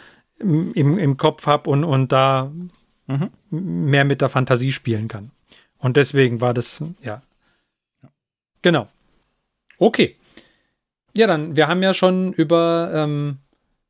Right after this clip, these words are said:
Speaker 1: jetzt über, über Abenteuer geredet und sind schon ein bisschen auf Kampagnen eingegangen. Ähm, ist es denn jetzt so unterschiedlich, ob man Abenteuer oder eine Kampagne vorbereitet?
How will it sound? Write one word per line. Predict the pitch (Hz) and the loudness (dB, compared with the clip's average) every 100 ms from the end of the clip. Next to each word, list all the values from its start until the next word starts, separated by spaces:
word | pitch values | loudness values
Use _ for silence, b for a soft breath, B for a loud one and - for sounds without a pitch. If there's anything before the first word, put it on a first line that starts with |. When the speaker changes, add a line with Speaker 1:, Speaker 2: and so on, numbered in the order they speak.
| _ _ _ _ _ | _ _ _ _ _
Speaker 1:
jetzt | 147 139 - | -2 -2 -8
über, | 233 143 151 | -4 2 2
über | 175 135 143 160 | 2 0 0 2
Abenteuer | 143 151 147 147 143 | 0 0 0 0 0
geredet | 135 131 156 175 | -2 2 2 2
und | 165 156 170 | -2 -4 -2
sind | 160 151 | -2 -2
schon | 156 | 0
ein | |
bisschen | 151 147 | -2 0
auf | 143 135 | 0 0
Kampagnen | 143 135 143 135 | -4 0 -2 -2
eingegangen. | 135 147 170 175 196 208 B B B B - | -4 -2 0 0 0 -2 B B B B 0
Ähm, | 143 120 110 _ _ _ _ - _ _ _ _ _ _ _ _ _ | 0 0 -6 _ _ _ _ -20 _ _ _ _ _ _ _ _ _
ist | - 151 | -2 0
es | 196 | 2
denn | 214 226 | 2 2
jetzt | 226 - - | 0 -4 -8
so | 156 123 156 175 202 220 226 - _ _ | -6 0 2 2 2 0 0 -4 _ _
unterschiedlich, | 175 226 233 202 165 - 175 | 2 2 2 0 -2 -2 0
ob | 165 | 2
man | 175 170 | 2 2
Abenteuer | 143 151 151 160 160 | 2 2 2 2 2
oder | 151 | 2
eine | 151 | 0
Kampagne | 143 143 139 139 139 | 0 0 2 0 0
vorbereitet? | - 131 170 190 214 | 0 2 2 2 -2